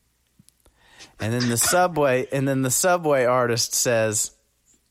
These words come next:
being a Subway artist, she's trained to placate these kind of scenarios, right? She says, <laughs> she says, "Hey, sometimes you gotta indulge,"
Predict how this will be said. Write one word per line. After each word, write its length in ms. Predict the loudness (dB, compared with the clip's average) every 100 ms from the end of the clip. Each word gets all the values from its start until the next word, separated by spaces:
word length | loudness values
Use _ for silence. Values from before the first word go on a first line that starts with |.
| -16 -6
being 300 | -2 -2 -2
a 80 |
Subway 520 | -2 0 0 0 0 2
artist, 320 | 2 0 -2
she's 340 | -4 -2 -2
trained 640 | -4 -4 -2 0 -2 -4 -4
to 100 | -8
placate 680 | -4 -2 -2 -2 -4 -4
these 180 | -6 -6
kind 340 | -4 -4 -2 -4
of 60 |
scenarios, 920 | -4 -4 -2 -2 -2 -2 -2 -4 -6 -14 -20 -20 -8
right? 340 | -2 0 -2 -4
She 200 | -4 -2
says, 460 | 0 0 -2 -6 _ -20 -20 -16 -8 -8
<laughs> 680 | -4 -6 -6 -14 -18 -18 -20
she 220 | -14 -8 -4
says, 440 | -2 -2 -2 -8 _ _ _
"Hey, 800 | 0 2 4 4 2 0 -4 -8 _ _ -8
sometimes 800 | -2 0 0 0 0 0 -2 -4
you 100 | -2
gotta 320 | 0 0 0
indulge," 920 | -2 -4 -2 0 0 -2 -4 -8 -10